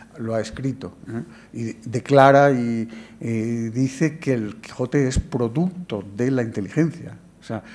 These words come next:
no dice que es producto del sentido artístico, no, no, él dice que es producto de la cabeza.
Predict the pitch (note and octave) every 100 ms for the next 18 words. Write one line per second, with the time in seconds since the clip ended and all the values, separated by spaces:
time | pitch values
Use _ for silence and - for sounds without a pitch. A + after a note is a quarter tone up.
0 | - B2 C3 C#3 B2+ - G#3 D3 C#3 B2+
1 | A#2+ - - C#3+ C3 A2 - D#3+ - A2+
2 | B2+ C3+ C#3+ E3 G2+ G2+ C3 A2+ - A2
3 | G#2+ F#2 C3 A2 F#2+ - C3+ D3